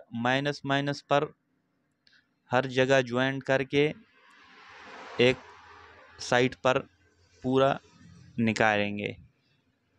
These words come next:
और एक साइड पर हम प्लस वाली सब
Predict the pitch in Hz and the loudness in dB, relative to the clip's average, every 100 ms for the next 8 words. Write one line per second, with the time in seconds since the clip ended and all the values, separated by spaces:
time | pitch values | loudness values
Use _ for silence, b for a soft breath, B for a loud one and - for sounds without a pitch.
0 | _ - 117 117 - 127 131 - 131 135 | _ 2 2 2 0 -2 0 0 0 0
1 | - 135 123 127 135 - - _ 123 135 | 0 0 0 -4 -6 -14 -20 _ 0 0
2 | - - 131 135 143 147 - _ _ _ | -2 -6 0 2 2 -2 -10 _ _ _
3 | _ _ - _ _ - - 143 | _ _ -20 _ _ -8 -2 -2